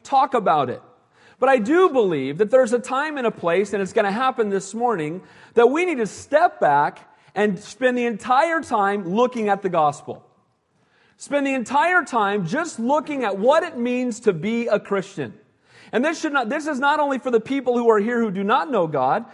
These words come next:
well, though it's certainly for you, and if you're here by, you are here by divine appointment. If you don't know the Lord, God knew before the foundation of the world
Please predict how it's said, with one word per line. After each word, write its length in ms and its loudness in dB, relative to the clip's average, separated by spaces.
well, 160 2
though 160 4
it's 120 -6
certainly 380 -2
for 180 -4
you, 260 -2
and 60 -4
if 120 -6
you're 100 -4
here 160 -2
by, 300 2
you 200 4
are 120 4
here 140 0
by 140 4
divine 300 0
appointment. 440 -4
If 100 -6
you 80 -4
don't 160 -2
know 160 2
the 80 2
Lord, 380 2
God 240 0
knew 180 -2
before 260 0
the 120 -2
foundation 560 0
of 80 -6
the 60 2
world 500 0